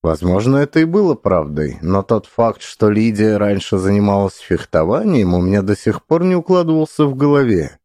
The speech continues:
Но основная причина, по которой Лидия не могла меня обучить, это то, что любое действие, которое может причинить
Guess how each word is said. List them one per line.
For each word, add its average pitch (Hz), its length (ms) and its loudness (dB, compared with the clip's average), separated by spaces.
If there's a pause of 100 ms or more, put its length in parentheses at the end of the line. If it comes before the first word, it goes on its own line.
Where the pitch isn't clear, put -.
(140)
Но 92 180 2
основная 127 580 0
причина, 120 640 0
по 82 140 -6
которой 90 420 0
Лидия 107 400 2
не 101 120 2
могла 98 360 0
меня 101 300 0
обучить, 110 560 -2
это 78 220 -2
то, 147 300 0
что - 260 -2
любое 175 600 2
действие, 110 800 0
которое 110 440 0
может 143 440 0
причинить 101 560 0